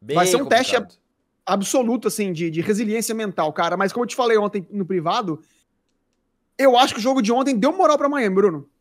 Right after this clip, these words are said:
Speaker 2: Eu acho que se é de novo um jogo que Boston ganha por vinte pontos, porque, Bruno, para pra você pensar. Jimmy
Speaker 1: Sim.
Speaker 2: Butler e Bam Adebayo ontem, os caras foram praticamente inexistentes, cara. O,
Speaker 1: É,
Speaker 2: o, o, o
Speaker 1: foram
Speaker 2: Jimmy pegou fogo.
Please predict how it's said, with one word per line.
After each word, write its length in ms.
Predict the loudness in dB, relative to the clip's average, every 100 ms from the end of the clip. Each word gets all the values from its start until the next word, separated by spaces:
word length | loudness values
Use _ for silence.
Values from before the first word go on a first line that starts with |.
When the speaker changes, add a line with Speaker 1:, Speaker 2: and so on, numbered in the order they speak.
| _ _ 0
Speaker 2:
Eu 120 | 0
acho 100 | 0
que 80 | -2
se 160 | 2
é 100 | 2
de 200 | 2 -2
novo 400 | 2 4 4 4
um 80 | 0
jogo 200 | 2 0
que 100 | 0
Boston 380 | -2 -2 -2 -6
ganha 140 | -6
por 220 | -6 -6
vinte 260 | -6 -10 -12
pontos, 200 | -14 -14
porque, 140 | -8
Bruno, 220 | -2 -2 0
para 160 | -2
pra 40 | -2
você 80 | -8
pensar. 440 | -6 -4 -4 -6 _ _ _ -8
Jimmy 240 | -4 -2
Speaker 1:
Sim. 60 | 2
Speaker 2:
Butler 240 | 2 2
e 20 |
Bam 160 | 2 0
Adebayo 420 | 0 2 2 2
ontem, 360 | 0 -4 -10 -20 _ _ _ _ _ _ _ -10
os 120 | -4
caras 240 | 0 0
foram 200 | 0 -4
praticamente 380 | -2 0 0 -4
inexistentes, 520 | -4 -4 -4 -6 -8
cara. 160 | -8 -8
O, 60 | -4
Speaker 1:
É, 220 | -2 0
Speaker 2:
o, 60 | -2
o, 200 | -2 -2
o 20 |
Speaker 1:
foram 360 | 0 2 4
Speaker 2:
Jimmy 180 | 4 2
pegou 320 | 2 2 0
fogo. 500 | -2 0 2 2 -2